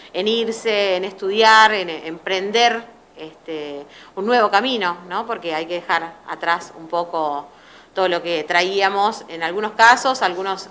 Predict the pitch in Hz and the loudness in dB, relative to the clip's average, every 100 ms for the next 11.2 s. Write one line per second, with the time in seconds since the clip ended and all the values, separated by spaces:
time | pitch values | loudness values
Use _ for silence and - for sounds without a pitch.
0 | - 156 147 156 185 214 226 214 180 196 | -10 -8 -4 -2 -2 -2 -4 -4 -4 -2
1 | 208 190 170 175 175 254 285 285 277 - | -4 -6 -6 -8 -6 -6 0 0 -2 -18
2 | - - - - 180 190 202 220 196 180 | -20 -20 -20 -4 -2 2 4 4 2 -2
3 | 196 175 180 175 202 208 185 185 226 202 | -6 -6 2 2 4 4 4 4 2 2
4 | 247 254 254 170 160 151 127 - 170 - | 2 -2 -4 -2 0 0 -4 -8 -16 -2
5 | 202 196 180 156 160 185 190 160 180 190 | 0 0 -6 -10 -10 -8 -6 -6 -4 -4
6 | 180 165 151 143 - - 156 151 147 170 | -4 -4 -6 -10 -16 -10 -6 -6 -6 -10
7 | 175 151 165 160 - 160 151 - 143 139 | -10 -6 -4 -4 -6 -8 -8 -10 -12 -14
8 | 143 - 139 143 143 160 - - 226 254 | -18 -16 -14 -12 -10 -10 -10 -4 0 0
9 | 294 - - - - 185 175 175 190 - | -2 -10 -20 -20 -6 -6 -6 -4 -2 -2
10 | 180 185 185 202 240 247 165 151 175 196 | -6 -2 4 4 2 -2 -2 -2 -4 -6
11 | 180 | -12